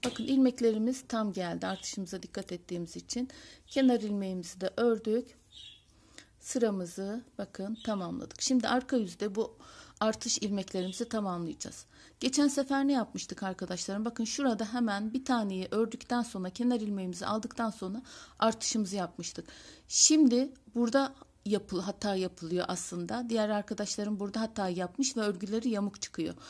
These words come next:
Şimdi burada o hatayı yapmamak adına arkadaşlarım şuraya bakacağız. Diğerinde ne yapmıştık? Başta artış yapmıştık. Bunda kenar ilmeğimi alıyorum. Bakın burada artış yapmıyorum.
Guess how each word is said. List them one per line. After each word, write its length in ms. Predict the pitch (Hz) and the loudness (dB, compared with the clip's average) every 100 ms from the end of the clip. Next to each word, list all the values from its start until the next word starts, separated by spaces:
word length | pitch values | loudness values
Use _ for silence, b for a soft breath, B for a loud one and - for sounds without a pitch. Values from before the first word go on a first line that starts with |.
| B B B | B B B
Şimdi 400 | - 294 294 262 | 2 6 6 6
burada 360 | 254 269 254 233 | 2 2 0 2
o 140 | 262 | 2
hatayı 440 | 262 262 226 202 202 | 2 0 -2 0 0
yapmamak 540 | 240 254 208 185 180 | 0 0 -2 -4 -4
adına 260 | 208 202 208 | -4 -2 -2
arkadaşlarım 640 | 208 - 196 - 202 240 | -4 -4 -6 -4 -6 -4
şuraya 360 | - 247 240 233 | -4 2 2 2
bakacağız. 460 | 220 - - - B B B B - | -6 -8 -10 -10 B B B B 4
Diğerinde 520 | 302 262 220 220 247 | 6 6 4 2 4
ne 40 | |
yapmıştık? 540 | 247 214 196 - 262 - _ - | 2 0 -6 -6 -8 -10 _ 0
Başta 360 | 214 - 247 - | 0 0 -4 0
artış 440 | 202 - 202 - | -2 -2 -4 -4
yapmıştık. 520 | 180 - - - 170 - B B _ | -6 -8 -10 -8 -12 -16 B B _
Bunda 360 | 320 285 233 247 | 4 6 6 0
kenar 340 | - 277 277 | 4 6 6
ilmeğimi 420 | 240 220 208 190 190 | 4 2 0 0 0
alıyorum. 560 | 208 233 233 220 233 | 2 4 4 2 0
Bakın 280 | 226 226 220 | -2 -2 -2
burada 240 | 247 226 | 0 2
artış 400 | 226 208 247 - | 2 2 -4 -2
yapmıyorum. 500 | 208 196 175 165 160 | -2 -2 -4 -4 -6